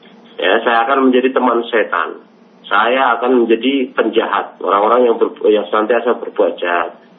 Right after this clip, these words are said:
Tetapi kalau, eh, hawa nafsu yang menggelegak muncul di dalam diri kita tadi, kemudian kita kendalikan, ya,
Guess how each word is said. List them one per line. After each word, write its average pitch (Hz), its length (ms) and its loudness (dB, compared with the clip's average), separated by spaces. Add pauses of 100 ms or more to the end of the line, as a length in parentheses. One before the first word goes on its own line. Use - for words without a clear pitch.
(200)
Tetapi 139 400 0
kalau, 151 560 0
eh, 117 320 2
hawa 113 240 2
nafsu 156 320 0
yang 127 240 0
menggelegak 120 640 0
muncul 131 400 2
di 110 80 -8
dalam 110 240 0
diri 104 240 -8
kita 90 320 -2
tadi, 87 320 -4
kemudian 113 400 0
kita 123 240 -2
kendalikan, 113 800 0 (560)
ya, 90 160 0